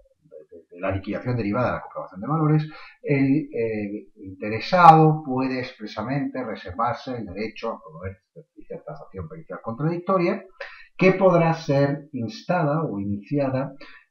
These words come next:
eh, una vez se sustancie el procedimiento de revisión que pudiera haberse iniciado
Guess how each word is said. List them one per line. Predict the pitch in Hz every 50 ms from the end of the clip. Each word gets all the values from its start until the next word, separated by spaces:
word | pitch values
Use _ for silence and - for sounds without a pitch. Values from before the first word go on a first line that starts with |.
| - -
eh, | - 120 113 113 110 107 107 - - _ - - - _ _ _ _ - _ _ _ -
una | 156 147 143 135 131
vez | 131 135 139 135 - -
se | 123 110
sustancie | - 110 101 - - 113 107 - 123
el | 107 -
procedimiento | 107 - - 104 92 95 98 95 - 110
de | 107 104
revisión | 101 104 98 95 - - 120 113 110 117 117 - - _ _ - -
que | - 127 120
pudiera | - - 95 95 98 101 101 98
haberse | 95 92 95 90 92 - - 113
iniciado | 110 104 90 82 - - - 101 98 98 101 104 104 101 - -